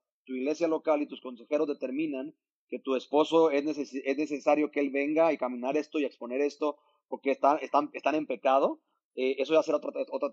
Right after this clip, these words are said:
otra conversación. El, el problema con nuestra cultura, lamentablemente, al igual que en otros entornos, es de que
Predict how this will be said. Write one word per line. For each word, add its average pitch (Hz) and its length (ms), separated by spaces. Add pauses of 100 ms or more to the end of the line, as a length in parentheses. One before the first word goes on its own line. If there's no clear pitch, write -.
otra 131 220
conversación. 120 680 (320)
El, 127 240
el 127 60
problema 147 320
con 160 100
nuestra 143 300
cultura, 156 420
lamentablemente, 143 840
al 131 80
igual 135 240
que - 80
en 135 80
otros 131 300
entornos, 127 600 (320)
es 131 240
de 139 140
que 127 340